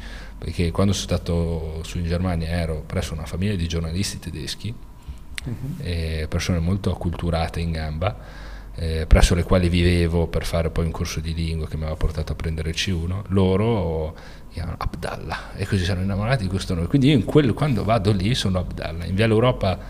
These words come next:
Speaker 1: dove vivo sono Abdul e poi per tutti sono Ab, hai capito? Questo,
Speaker 2: Beh, è più
Speaker 1: questo è un
Speaker 2: nome.
Speaker 1: aneddoto.
Speaker 2: È più nome, interessante questo.
Speaker 1: Sì.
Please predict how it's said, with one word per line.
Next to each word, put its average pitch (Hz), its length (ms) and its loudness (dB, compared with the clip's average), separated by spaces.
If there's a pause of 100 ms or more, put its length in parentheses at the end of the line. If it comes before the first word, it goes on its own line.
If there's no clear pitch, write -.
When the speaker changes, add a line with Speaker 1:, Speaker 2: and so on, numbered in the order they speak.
(100)
Speaker 1:
dove 98 240 2
vivo 101 220 6
sono 87 280 0
Abdul 147 580 4 (640)
e 92 100 -6
poi 104 120 0
per 101 160 2
tutti 98 240 0
sono 82 300 -4
Ab, 78 220 -6 (360)
hai - 80 -12
capito? - 380 -10 (280)
Questo, 82 460 -4
Speaker 2:
Beh, 69 140 -6
è - 80 -10
più - 140 -10
Speaker 1:
questo 87 180 0
è 87 40 2
un 85 60 2
Speaker 2:
nome. 85 160 2
Speaker 1:
aneddoto. 80 600 -4 (180)
Speaker 2:
È - 220 -12
più 113 100 -12
nome, 117 280 -10
interessante 107 920 -14
questo. - 240 -20
Speaker 1:
Sì. 98 220 -16